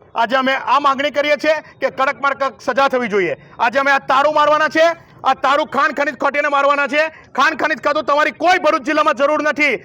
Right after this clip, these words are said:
ભરૂચના સાંસદ ચૂંટાયેલા છે, એ બે બાકલા થઈને વિનંતી કરે છે, છતાં પણ ભારતીય જનતા પાર્ટીના ચૂંટાયેલા પ્રતિનિધિ આમાં મિલીભગતમાં કરોડો રૂપિયા ઘર ભેગા કરેલા છે. ત્યારે આ કુદરતી સંપત્તિ અને પ્રકૃતિને જે ભરૂચ જિલ્લામાં નુકસાન થઈ રહેલું છે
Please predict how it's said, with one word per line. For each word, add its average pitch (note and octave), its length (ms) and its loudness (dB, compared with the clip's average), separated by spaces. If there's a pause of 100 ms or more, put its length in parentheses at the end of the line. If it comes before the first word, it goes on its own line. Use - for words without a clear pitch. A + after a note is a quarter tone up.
(160)
ભરૂચના D4 360 0
સાંસદ C#4 400 0
ચૂંટાયેલા D#4 380 0
છે, E4+ 160 2 (360)
એ C#4+ 60 2
બે C4 220 -2
બાકલા D4 300 0
થઈને D4 200 -2 (200)
વિનંતી E4+ 420 -2
કરે D#4+ 260 0
છે, C#4+ 180 0 (360)
છતાં D#4+ 240 2
પણ E4 240 2 (200)
ભારતીય D4+ 380 2
જનતા C#4 360 0
પાર્ટીના D4 380 0
ચૂંટાયેલા E4+ 460 0
પ્રતિનિધિ D#4 500 -2 (340)
આમાં C4 220 2
મિલીભગતમાં C#4+ 760 0 (200)
કરોડો F4 420 4
રૂપિયા E4 220 0
ઘર B3+ 180 -2
ભેગા C4 260 0
કરેલા A3+ 340 -2
છે. D#3+ 200 -6
ત્યારે - 420 -4
આ A3+ 160 -4
કુદરતી C#4 680 -4
સંપત્તિ B3+ 460 -4
અને C#4 100 -2
પ્રકૃતિને C4 560 -6
જે B3 80 -4
ભરૂચ A#3 260 -2
જિલ્લામાં C4 340 -2
નુકસાન C#4 340 -2
થઈ D4+ 140 -2
રહેલું B3+ 220 -2
છે E3+ 160 -8